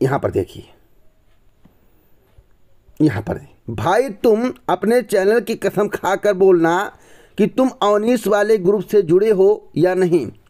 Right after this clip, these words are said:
कसम खाओ तुम अपने चैनल का।" एक लड़का पूछ रहा है, "भैया, अवनीश का ग्रुप कौन सा है?" तो ऐसे, ऐसे लोग, अब इनके बारे में बता दूं, अवनीश कौन है?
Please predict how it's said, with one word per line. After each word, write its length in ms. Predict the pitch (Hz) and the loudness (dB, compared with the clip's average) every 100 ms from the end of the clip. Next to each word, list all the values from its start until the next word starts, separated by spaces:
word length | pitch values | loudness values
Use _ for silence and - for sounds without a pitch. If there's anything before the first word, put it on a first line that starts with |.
| - | -4
कसम 300 | 208 208 247 | -2 0 -2
खाओ 600 | 226 - 175 170 185 214 - - _ _ _ _ _ - | -4 -4 0 2 2 2 -4 -20 _ _ _ _ _ -2
तुम 260 | 240 262 339 - - | 0 2 0 -4 -6
अपने 320 | 180 - 190 | -4 0 2
चैनल 360 | 185 180 143 135 | 2 0 0 0
का।" 200 | 110 - - _ _ _ _ _ _ - | -2 -10 -20 _ _ _ _ _ _ -4
एक 280 | 151 180 - | 0 2 2
लड़का 300 | 175 175 185 | 2 2 -2
पूछ 300 | - 185 190 | 2 0 2
रहा 140 | 185 | 2
है, 120 | 202 | 4
"भैया, 260 | 190 175 214 | 2 2 2
अवनीश 340 | 196 175 202 | 2 2 2
का 160 | - 208 | 0 2
ग्रुप 220 | 185 180 | 2 2
कौन 220 | 170 151 | 0 -4
सा 140 | - - | -2 -6
है?" 180 | - - _ _ _ _ _ _ _ _ _ _ _ _ _ _ _ _ - | -8 -18 _ _ _ _ _ _ _ _ _ _ _ _ _ _ _ _ -4
तो 160 | 220 - | -2 0
ऐसे, 340 | 208 208 254 | 0 0 0
ऐसे 260 | 269 247 254 | -2 0 0
लोग, 320 | 240 254 269 285 - - - - - - _ _ _ _ _ - | 4 4 4 2 0 -12 -20 -20 -20 -20 _ _ _ _ _ -2
अब 140 | 185 | 0
इनके 260 | 208 196 247 | 0 0 -2
बारे 220 | 220 226 | 0 0
में 120 | 220 | 0
बता 220 | 214 208 | 0 0
दूं, 140 | 214 208 | 0 2
अवनीश 300 | 196 208 208 | 2 2 0
कौन 240 | 196 190 | 0 2
है? 160 | 254 | 0